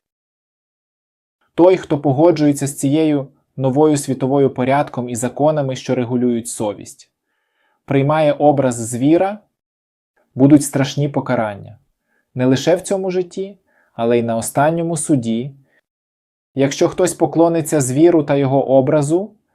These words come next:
і прийме знак на чолі або на своїй руці, той питиме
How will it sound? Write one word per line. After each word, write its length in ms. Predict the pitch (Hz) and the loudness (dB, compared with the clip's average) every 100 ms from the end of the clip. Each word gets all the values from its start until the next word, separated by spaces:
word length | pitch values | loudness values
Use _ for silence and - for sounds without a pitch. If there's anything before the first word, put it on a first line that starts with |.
| _ _ _ _ _ | _ _ _ _ _
і 100 | 143 | -2
прийме 420 | 139 165 160 156 | 4 4 6 2
знак 400 | 123 135 156 151 | 0 0 0 -2
на 140 | 143 135 | -4 -4
чолі 520 | - 127 127 160 - _ _ _ | -2 0 2 0 -4 _ _ _
або 300 | - 127 135 | -4 0 0
на 120 | 156 143 | 0 -2
своїй 420 | - 131 135 139 | 0 0 2 2
руці, 480 | 135 135 117 101 - _ _ _ _ _ _ _ _ _ _ _ | 0 -4 -8 -10 -16 _ _ _ _ _ _ _ _ _ _ _
той 200 | 160 175 | 4 4
питиме 720 | 175 147 143 127 117 110 113 | 4 2 2 0 -2 -8 -14